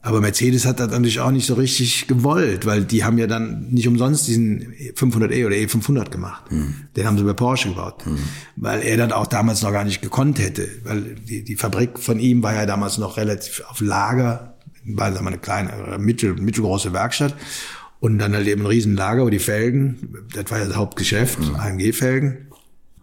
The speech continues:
Speaker 1: Ja, dann hat er gesagt, „Da kommen Sie mal nach Falterbach.“ Dann bin ich nach Falterbach gefahren, haben wir sehr nett, seine Frau, liebens-, liebenswerte Frau, Roswitha und so ganz toll. Dann haben wir dann da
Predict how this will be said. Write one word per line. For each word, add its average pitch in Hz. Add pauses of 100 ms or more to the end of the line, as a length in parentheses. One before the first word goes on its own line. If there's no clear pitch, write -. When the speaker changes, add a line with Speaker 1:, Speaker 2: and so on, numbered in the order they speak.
Speaker 1:
Ja, 143
dann 98
hat 104
er 104
gesagt, 101
„Da 110
kommen 113
Sie 98
mal 90
nach 85
Falterbach.“ 165
Dann 160
bin 117
ich 90
nach 87
Falterbach 127
gefahren, 113
haben 87
wir 87
sehr 104
nett, 92
seine 87
Frau, 98 (140)
liebens-, 98
liebenswerte 104
Frau, 110 (380)
Roswitha 107
und 95
so 101
ganz 104
toll. 95
Dann 95
haben 98
wir 95
dann 90
da 98